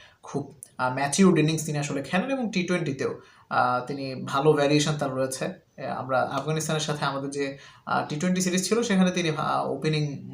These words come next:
বোলিংটা করতেন আমরা দেখেছি। হ্যাঁ, যদিও সেই সিরিজে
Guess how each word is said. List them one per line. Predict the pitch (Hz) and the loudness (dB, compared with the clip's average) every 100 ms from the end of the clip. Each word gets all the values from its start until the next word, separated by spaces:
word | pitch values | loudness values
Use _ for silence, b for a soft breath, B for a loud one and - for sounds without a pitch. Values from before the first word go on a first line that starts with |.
| 127 135 | -8 -2
বোলিংটা | 139 147 143 | 0 2 -2
করতেন | 135 147 143 135 | -4 -4 -4 -6
আমরা | 139 | -6
দেখেছি। | 139 139 135 - - _ - | -6 -6 -6 -8 -12 _ -4
হ্যাঁ, | 214 143 | -2 0
যদিও | 151 156 | 0 2
সেই | 151 147 | 2 0
সিরিজে | 147 143 139 | 0 0 -2